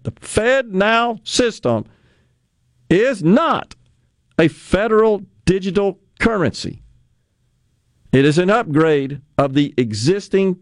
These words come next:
clearing system. The Fed acts as a clearinghouse between member banks.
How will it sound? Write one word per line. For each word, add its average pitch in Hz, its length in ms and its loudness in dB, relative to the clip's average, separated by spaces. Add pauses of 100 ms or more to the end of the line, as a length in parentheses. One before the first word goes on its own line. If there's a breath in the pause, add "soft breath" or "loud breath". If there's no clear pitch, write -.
clearing 190 680 2
system. - 540 -4 (760)
The 104 60 0
Fed 156 420 0 (140)
acts 147 320 -2
as 135 140 0
a 156 40 0
clearinghouse 127 920 -2
between 139 600 0 (360 soft breath)
member 117 360 2
banks. 247 720 -4